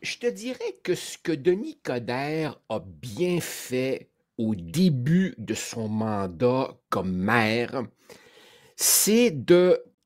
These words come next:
ramener une certaine stabilité, un certain optimisme,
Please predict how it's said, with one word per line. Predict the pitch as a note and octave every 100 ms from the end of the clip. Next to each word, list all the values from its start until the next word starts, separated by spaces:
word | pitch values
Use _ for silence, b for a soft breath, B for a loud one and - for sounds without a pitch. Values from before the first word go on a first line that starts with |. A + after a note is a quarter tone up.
| _ _ -
ramener | B2 A#2+ D3+ G#3 F3+ D#3 D3+ D#3 E3+ - _ _ _ _
une | - B2+
certaine | B2 - - - - _ - C#3+ C#3+ D3 D3+ C#3+ - _ _
stabilité, | - - - - G3 G3+ E3+ E3 - D3 D3+ D#3 E3 E3 D3 _ _ _ -
un | A#2
certain | B2 - - D3+ - _ F#3 F#3+ F#3+ D#3+
optimisme, | C3 - - - D#3+ D3+ D3+ D#3 D3+ - - D#3 D#3+